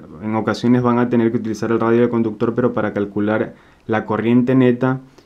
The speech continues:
en función de la densidad de corriente que les den en el problema. En este caso, esta R es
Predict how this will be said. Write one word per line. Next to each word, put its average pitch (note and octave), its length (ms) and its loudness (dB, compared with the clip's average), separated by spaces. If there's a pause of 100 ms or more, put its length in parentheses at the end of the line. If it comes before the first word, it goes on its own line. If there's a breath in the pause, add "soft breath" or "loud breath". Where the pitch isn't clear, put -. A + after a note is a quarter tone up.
(160 loud breath)
en A#2 180 0
función A#2 480 -2
de A#2+ 80 2
la A#2 100 2
densidad A2 600 -2
de G#2+ 160 -4
corriente G#2 480 -2
que G#2 100 -6
les F#2+ 160 -4
den G2+ 220 -4
en - 0 -
el G2+ 120 -4
problema. G2 540 -2 (440 loud breath)
En A#2+ 60 0
este A2+ 200 -4
caso, A#2 260 -2
esta A2+ 300 -2
R B2 480 2
es A2 320 -4